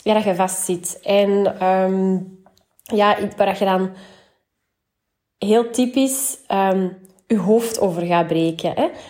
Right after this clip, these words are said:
Dus, eh, het moment dat we, dat we vastzitten in iets en geen uitweg zien, dan hebben we de neiging om, om in ons hoofd scenario's te bedenken,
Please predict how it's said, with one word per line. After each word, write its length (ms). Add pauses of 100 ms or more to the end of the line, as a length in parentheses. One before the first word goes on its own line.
(140)
Dus, 240
eh, 340
het 100
moment 380
dat 140
we, 240
dat 180
we 60
vastzitten 580
in 160
iets 200
en 100
geen 320
uitweg 440 (520)
zien, 360 (380)
dan 120
hebben 100
we 60
de 160
neiging 560
om, 360
om 200
in 160
ons 200
hoofd 800 (240)
scenario's 840
te 120
bedenken, 760